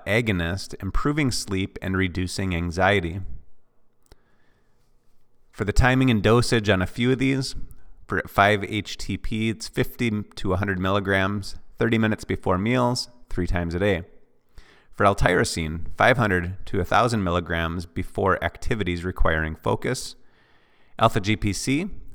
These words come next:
three hundred to six hundred milligrams, best taken in the morning to enhance cognitive function throughout the day.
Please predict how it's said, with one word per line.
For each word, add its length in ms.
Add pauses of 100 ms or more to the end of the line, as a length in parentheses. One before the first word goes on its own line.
(100)
three 140
hundred 220
to 40
six 280
hundred 320
milligrams, 560
best 240
taken 260
in 60
the 80
morning 460
to 120
enhance 300
cognitive 500
function 400
throughout 240
the 80
day. 280